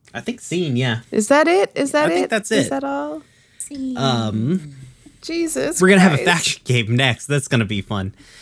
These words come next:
Speaker 1: The, um, all right,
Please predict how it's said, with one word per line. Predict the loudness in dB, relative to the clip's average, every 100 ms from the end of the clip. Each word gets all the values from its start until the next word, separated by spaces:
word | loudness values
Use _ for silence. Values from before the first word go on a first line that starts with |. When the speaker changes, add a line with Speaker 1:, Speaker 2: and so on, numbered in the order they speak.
| -20 -4
Speaker 1:
The, | 2 4 4 4
um, | 4 4 2 2 2 0 0 -8 _ _ _ _ _ _ _ _ _ _ _ _ -8 -8 -12 _ _ _ _ _
all | 2 4
right, | 4 2